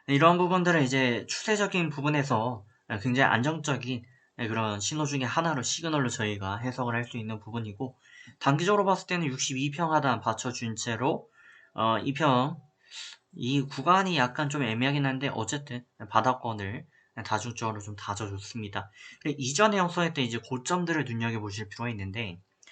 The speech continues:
이전에 뭐 장중에 이제 뭐 얼마를 터치하고 뭐 그런 건 있었지만 종가, 아, 끝나는 가격을 기준으로 해서 이천삼백을 돌파 마감한 적이 없었습니다. 근데 오늘 처음 돌파 마감 나왔고요.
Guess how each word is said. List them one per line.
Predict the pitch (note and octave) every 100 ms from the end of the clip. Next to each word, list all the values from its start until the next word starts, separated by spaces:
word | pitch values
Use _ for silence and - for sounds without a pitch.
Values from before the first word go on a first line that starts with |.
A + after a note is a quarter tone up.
| - - -
이전에 | B2+ F3+ C#3 A#2 G#2+ - - -
뭐 | -
장중에 | - B2 C#3+ F#3+ G3+ E3+
이제 | B2+ C3 C3 A#2+ G#2 - _ _ -
뭐 | A#2
얼마를 | A#2 A#2+ E3 E3+
터치하고 | E3 D#3+ - E3 D3 D3
뭐 | A#2+
그런 | C#3 D3+
건 | D3
있었지만 | A2 B2+ - - B2+ G2+
종가, | C#3+ D3+ - A#2 - _ - _ -
아, | B2
끝나는 | - F#3 G#3 G3+
가격을 | D#3+ A#2 A#2 D#3+ E3+
기준으로 | B2 A#2+ B2+ C3 B2+
해서 | B2
이천삼백을 | A2+ A2 - D#3 C#3+ F3 F3 F3+ D3 D3+ F#3
돌파 | - A#2+ C3
마감한 | A#2 A2 A2 G#2
적이 | A2 -
없었습니다. | G2+ G2+ D#3 C#3+ A#2 G2+ G#2 - _ _ - -
근데 | B2+ -
오늘 | D3+ F#3+
처음 | - D3+
돌파 | B2+ A2 A#2+
마감 | A2+ B2
나왔고요. | G#2+ F#2 - B2 C#3